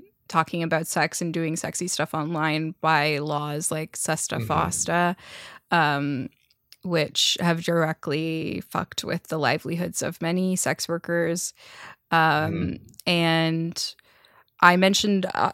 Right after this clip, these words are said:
Speaker 1: like, off the top that I had been banned from PayPal three separate times, and the reason is that I used to, well, I actually still do, uh, sell
Speaker 2: <laughs>
Speaker 1: porny images and videos on my website of myself.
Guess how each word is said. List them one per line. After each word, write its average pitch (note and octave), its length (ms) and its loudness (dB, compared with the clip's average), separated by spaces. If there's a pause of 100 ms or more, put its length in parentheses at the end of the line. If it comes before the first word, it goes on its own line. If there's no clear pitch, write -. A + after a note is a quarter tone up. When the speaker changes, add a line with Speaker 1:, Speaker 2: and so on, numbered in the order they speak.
Speaker 1:
like, E3 280 2
off E3+ 160 0
the F3 100 -2
top E3+ 280 4
that E3+ 140 0
I D#3+ 280 4
had E3+ 160 -2
been F3 200 2
banned D#3+ 380 0
from E3+ 200 -4
PayPal E3 520 0
three D#3+ 220 -4
separate - 400 -2
times, E3+ 580 -2
and E3 460 0 (440)
the G3 120 2
reason A3+ 340 4
is F#3+ 220 2
that F3+ 300 6
I E3+ 100 4
used F3 400 2
to, F#3 300 4
well, E3+ 80 0
I F3+ 100 2
actually A3 320 2
still A3 260 -2
do, G3+ 300 0
uh, E3 340 0
sell F3 680 4 (120)
Speaker 2:
<laughs> - 100 -20
Speaker 1:
porny E3+ 680 0
images E3+ 540 -2
and F3 220 -2
videos E3+ 640 0
on E3 240 -2
my D#3+ 400 0
website E3+ 560 0
of D#3+ 140 -4
myself. E3 640 -2